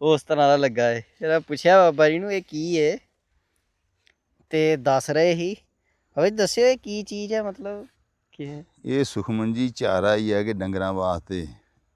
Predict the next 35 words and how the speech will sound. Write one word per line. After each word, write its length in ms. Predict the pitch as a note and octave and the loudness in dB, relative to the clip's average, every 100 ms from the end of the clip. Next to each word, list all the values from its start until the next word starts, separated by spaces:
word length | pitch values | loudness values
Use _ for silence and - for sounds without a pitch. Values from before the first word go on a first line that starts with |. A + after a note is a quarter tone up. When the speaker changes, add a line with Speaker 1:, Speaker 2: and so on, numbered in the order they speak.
| - | -8
Speaker 2:
ਇਹ 380 | F#2+ G#2 G#2 G2+ | -4 0 2 4
ਹੈਗਾ 360 | F#2+ F2 F2+ | 4 2 -2
ਵਾ 340 | F#2 G2+ G#2 - _ _ _ _ _ F#2+ | 0 0 -2 -6 _ _ _ _ _ -6
ਬਾਜਰਾ। 580 | F#2 E2+ D#2+ D#2 D2+ D2+ _ _ _ _ _ - | -2 -2 -2 -6 -10 -14 _ _ _ _ _ -6
Speaker 1:
ਉਹੀ 260 | E3+ F3+ B3 | -4 -2 -2
ਨਾ, 180 | A#3 A#3+ | -2 -2
ਮੈਂ 360 | B3 B3 A#3 | 0 0 -2
ਤਾਂਹੀਓ 340 | A3 F#3 G#3+ A#3+ | 0 0 0 -4
ਪੁੱਛਿਆ 340 | G#3 - G3 | -6 2 2
ਤੁਹਾਡੇ 280 | G#3+ G#3 F3+ | 2 0 0
ਕੋਲੋਂ 200 | E3 F#3+ | -2 -2
ਕਿ 140 | A#3+ | -2
ਬਾਜਰਾ 460 | G3 D#3+ D#3 D3+ F3+ | 2 4 4 4 2
ਜਿਹੜਾ 300 | F#3+ G3 G3+ | 4 4 4
ਆਪਾਂ 260 | F3+ F3+ | 2 0
ਸਿੱਧਾ 280 | F3+ E3+ F#3 | 0 2 2
ਸਿੱਧਾ, 360 | F3+ D#3+ F3 E3+ - - | 2 0 -2 -2 -8 -8
Speaker 2:
ਹਾਂ। 160 | E2+ E2+ | -4 0
Speaker 1:
ਜਿਵੇਂ 240 | E3 F#3 | 2 4
ਹੁਣ 120 | G#3 | 4
ਆਹ 260 | F#3 D3 F3 | 4 6 6
ਲਾਗੇ 280 | F3+ D#3 D#3 | 6 2 0
ਫਸਲਾਂ 380 | D3 C#3+ B2+ C3 | -4 -6 -6 -8
ਉੱਗੀਆਂ, 420 | A#2+ B2+ A#2+ A#2 _ _ - - | -10 -16 -16 -18 _ _ -4 -2
ਐਵੇਂ 160 | E3+ F3 | 0 0
ਸਿੱਧਾ 260 | G3 G#3 | 2 2
ਛੱਟਾ 340 | - F3 E3 D3+ | 2 2 4 4
ਦੇ 160 | D#3 | 4
ਕੇ 100 | D3 | 2
ਲਾਈਦਾ। 500 | D3+ C3+ A#2 A#2 A2+ B2 _ - | 2 2 0 -4 -6 -10 _ -14
Speaker 2:
ਹਾਂ। 140 | E2 | -6
Speaker 1:
ਤੇ 300 | D#3 G3 G#3 - | 0 0 0 -4
ਇਹ 260 | F#3 A3+ B3+ | -2 0 0
ਕਿਸ 180 | F#3 G3 | -4 -4
ਤਰ੍ਹਾਂ 420 | F#3 F#3 F3+ D#3+ | 2 4 4 2